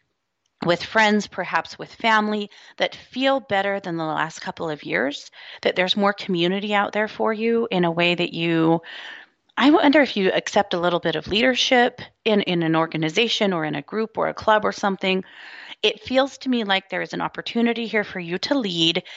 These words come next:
in a way that your soul has been needing, 'cause you are a leader. You just don't always get that opportunity.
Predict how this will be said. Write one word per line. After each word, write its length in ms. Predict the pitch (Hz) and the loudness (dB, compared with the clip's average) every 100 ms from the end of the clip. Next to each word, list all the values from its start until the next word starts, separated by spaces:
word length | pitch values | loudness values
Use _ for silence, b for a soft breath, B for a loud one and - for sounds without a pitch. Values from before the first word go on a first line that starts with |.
| B - | B 2
in 140 | 175 | 4
a 60 | 160 | 4
way 320 | 170 170 170 | 4 2 2
that 260 | 160 156 | 0 0
your 380 | 175 175 185 185 | -2 -2 2 2
soul 360 | 185 - 170 160 | 0 0 2 2
has 160 | 170 160 | -2 -6
been 200 | 156 151 | -4 -2
needing, 460 | 151 143 - - - _ - | -2 -4 -8 -12 -16 _ -6
'cause 200 | 220 202 | -4 0
you 220 | 247 - _ _ _ | 0 -2 _ _ _
are 200 | - 240 | 2 2
a 60 | 233 | 2
leader. 380 | 214 208 190 175 _ B B B - | -2 -4 -4 -6 _ B B B -4
You 100 | 196 | 0
just 160 | 208 | 4
don't 160 | 214 202 | 6 6
always 220 | 202 196 | 6 4
get 140 | 208 | 0
that 120 | 190 190 | 2 2
opportunity. 760 | 180 185 - 196 190 170 160 | 0 -4 -4 -2 -2 -2 -6